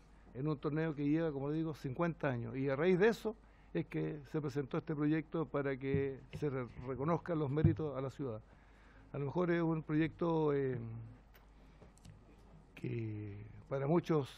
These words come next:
eh, no, no lo representaría, pero para nosotros los ariqueños efectivamente sí consideramos que Arica,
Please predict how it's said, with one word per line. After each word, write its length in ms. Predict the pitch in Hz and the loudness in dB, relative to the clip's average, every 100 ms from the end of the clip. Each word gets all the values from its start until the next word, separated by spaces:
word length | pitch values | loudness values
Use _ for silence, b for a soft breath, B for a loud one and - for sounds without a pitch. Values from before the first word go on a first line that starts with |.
| - | -8
eh, 340 | 139 123 120 117 127 | -6 -6 -6 -6 -6
no, 440 | 127 151 160 143 131 127 127 123 123 | -2 2 2 0 -4 -8 -12 -12 -4
no 160 | 143 170 | 2 4
lo 120 | 170 | 4
representaría, 800 | 156 127 147 127 147 160 202 240 - b b b b - | 2 0 -2 -2 0 2 2 -2 -10 b b b b 0
pero 220 | 151 143 | 2 2
para 120 | 143 | 2
nosotros 360 | 139 135 160 175 | 0 2 2 6
los 140 | 165 | 6
ariqueños 420 | 165 151 175 175 175 | 6 4 4 4 2
efectivamente 720 | - 143 160 160 160 - 143 | 0 -2 2 2 2 0 0
sí 320 | - 175 175 | 4 6 4
consideramos 600 | 165 143 156 151 156 143 | 4 -2 0 0 2 0
que 100 | 147 | 0
Arica, 380 | 147 156 156 151 | 2 2 0 -2